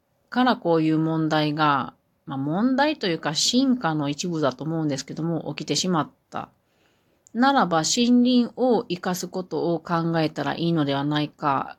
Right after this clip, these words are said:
この埋蔵資源を使うのをやめてって、まあ、単純な話ですよね。<laughs> で、それを本当に思ったんですよ。だから森林を生かしたい。しかし、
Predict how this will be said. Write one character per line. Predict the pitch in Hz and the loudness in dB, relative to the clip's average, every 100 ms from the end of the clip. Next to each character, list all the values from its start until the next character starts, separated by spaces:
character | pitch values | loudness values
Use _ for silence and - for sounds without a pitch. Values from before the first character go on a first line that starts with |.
| _ | _
こ | 165 | -6
の | 156 | -2
埋 | 160 185 196 | 0 0 0
蔵 | 202 196 | -2 -2
資 | 190 190 | -2 -2
源 | 175 147 | 0 -2
を | |
使 | 143 - | -2 0
う | 160 | 0
の | 151 | 0
を | 135 | 0
や | 147 | 2
め | 156 131 | 0 0
て | 143 | -4
っ | 139 | -8
て、 | _ 131 123 - | _ -8 -8 -6
ま | 180 | -8
あ、 | |
単 | 180 156 | -6 -6
純 | 156 165 | -2 -2
な | 135 | -2
話 | 151 143 156 | -2 -2 -2
で | 135 | -6
す | - | -6
よ | 165 | -4
ね。 | 214 262 _ - - - 190 156 | -4 -6 _ -20 -12 0 0 0
<laughs> | - _ - - - - | -12 _ -16 -14 -14 -14
で、 | - | -10
そ | 220 277 | -4 0
れ | 262 | 2
を | |
本 | 247 285 277 | 2 2 0
当 | |
に | 269 | 0
思 | 262 247 | 2 2
っ | |
た | - 147 | 0 -2
ん | |
で | 135 | -2
す | 165 | -4
よ。 | 123 - _ _ _ - | -6 -8 _ _ _ -12
だ | 226 | -8
か | 196 | -2
ら | |
森 | 170 - 269 262 | 0 2 2 2
林 | 262 247 | 4 2
を | |
生 | - | 2
か | 160 156 | -2 -4
し | - | -4
た | - 139 | -4 -6
い。 | 139 - _ | -6 -14 _
し | - | -4
か | - 285 | -2 -2
し、 | - 185 143 - | -2 -2 -2 -6